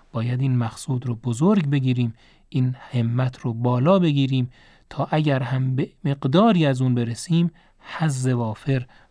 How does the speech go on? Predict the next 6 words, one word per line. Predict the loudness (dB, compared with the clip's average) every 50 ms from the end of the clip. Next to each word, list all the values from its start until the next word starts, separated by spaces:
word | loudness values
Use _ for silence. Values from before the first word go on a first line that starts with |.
| _ -6
و | -4
نصیب | -2 -2 -4 -4 -6 -4 -4 -4 -2 -2 -4
بزرگی | -4 -4 -4 0 0 0 2 2 0 0
رو | 0 0 0 -2 -6 _ _ _ _ _ -12
برده | -10 -10 -8 -4 -4 -4
باشیم. | -4 -4 -10 -12 -10 -10 -8 -8 -8 -12